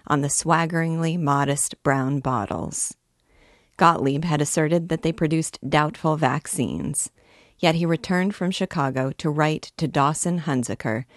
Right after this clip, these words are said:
that he was no longer interested in teaching, and he would be willing to work for them on half-time if he might use their laboratories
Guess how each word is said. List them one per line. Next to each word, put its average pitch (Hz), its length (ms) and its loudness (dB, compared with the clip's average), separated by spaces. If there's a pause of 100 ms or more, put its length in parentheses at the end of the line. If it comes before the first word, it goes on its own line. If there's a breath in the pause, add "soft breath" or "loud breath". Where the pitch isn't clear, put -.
(220 loud breath)
that 170 140 2
he 175 100 2
was 175 160 2
no 180 180 2
longer 160 380 0
interested 143 540 -4
in 147 160 0
teaching, 131 580 -6 (460 soft breath)
and 165 160 0
he 165 100 2
would 160 140 2
be 156 100 2
willing 170 380 0
to 175 120 0
work 156 300 0
for 143 120 -2
them 135 380 0
on 143 160 0
half-time 147 840 -4 (300 soft breath)
if 175 160 0
he 180 80 2
might 165 220 2
use 175 300 2
their 160 220 0
laboratories 123 1040 -2